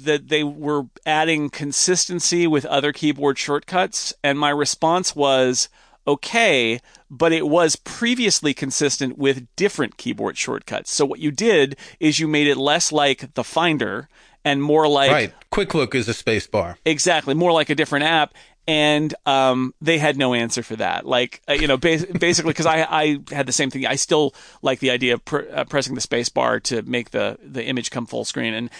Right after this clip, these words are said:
Speaker 1: and now you, you, you gotta hit return and sh-, and command return will take you into editing mode. And, you know, you get used to it, but it's frustrating. I, I agree. And I, I don't entirely understand their argument. I, I don't think, uh,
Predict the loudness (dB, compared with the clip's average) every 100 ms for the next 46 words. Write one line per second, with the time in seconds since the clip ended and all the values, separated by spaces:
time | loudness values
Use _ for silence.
0 | -8 -2 0 2 4 2 -2 -6 -2 0
1 | 0 -2 -6 -6 -4 -2 0 0 -2 -6
2 | -18 -16 -8 -8 -6 -6 -6 -8 -2 0
3 | 2 0 0 0 0 0 0 2 0 0
4 | -4 -2 -2 -2 -2 -2 -2 0 2 2
5 | 4 2 0 -2 -4 -8 -20 -4 0 2
6 | 2 2 0 2 2 2 2 2 0 0
7 | 2 2 -2 -16 _ -2 -2 0 0 0
8 | 0 0 -2 -4 -2 -2 0 0 0 0
9 | 0 2 2 0 2 2 2 0 0 2
10 | 2 0 -2 -4 -4 -4 -2 -4 -4 -6
11 | -6 -4 -4 -4 -4 -4 -4 -8 -8 -10
12 | -20 _ _ _ -4 -2 0 -2